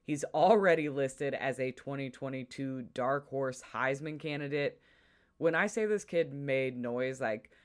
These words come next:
I know we're talking about him, and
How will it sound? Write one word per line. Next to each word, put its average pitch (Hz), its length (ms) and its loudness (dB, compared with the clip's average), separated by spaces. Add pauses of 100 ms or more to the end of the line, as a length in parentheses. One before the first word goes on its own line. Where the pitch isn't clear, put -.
(200)
I 151 180 4
know 202 180 2
we're 139 320 4
talking 151 420 -4
about 147 300 0
him, 151 300 -4 (260)
and 143 340 -2